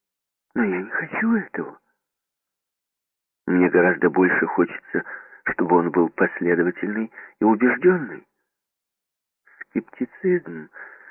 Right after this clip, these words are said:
только лишает людей спокойствия. Чтобы в нём не было белой обезьяны,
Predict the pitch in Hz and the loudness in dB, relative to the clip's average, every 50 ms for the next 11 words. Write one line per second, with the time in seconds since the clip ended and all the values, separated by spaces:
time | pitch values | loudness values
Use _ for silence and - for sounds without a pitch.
0 | - _ _ - 110 117 113 - 123 120 120 117 117 120 123 127 123 - 131 135 | -20 _ _ 4 4 6 6 4 4 4 4 4 4 2 2 0 0 0 0 2
1 | 123 131 139 139 135 - - 180 160 - - 123 - - - - - 71 62 - | 2 2 0 0 -2 -6 -6 -8 -4 -2 -2 -4 -4 -4 -8 -8 -6 -6 -6 -6
2 | - _ _ _ _ _ _ _ _ _ _ _ _ _ _ _ _ _ _ - | -8 _ _ _ _ _ _ _ _ _ _ _ _ _ _ _ _ _ _ -10
3 | - - - - 69 - 71 69 69 73 73 73 73 71 71 69 69 69 - 76 | -10 -8 -6 -6 -2 0 0 0 0 -2 -4 -4 -4 -4 -4 -6 -6 -6 -4 -2
4 | 73 65 60 - - - - - _ _ _ _ _ _ _ _ _ _ _ _ | -2 -2 -2 -4 -6 -12 -20 -20 _ _ _ _ _ _ _ _ _ _ _ _
5 | _ _ _ _ - 64 64 69 67 67 65 67 69 69 69 69 - _ _ _ | _ _ _ _ -20 -12 -6 -4 -2 -2 0 -2 -4 -6 -8 -10 -14 _ _ _
6 | _ _ _ _ _ _ - - 80 71 - 71 67 55 55 65 67 76 - - | _ _ _ _ _ _ -8 -8 -6 -6 -6 -8 -10 -10 -10 -8 -8 -6 -6 -6
7 | - - | -8 -12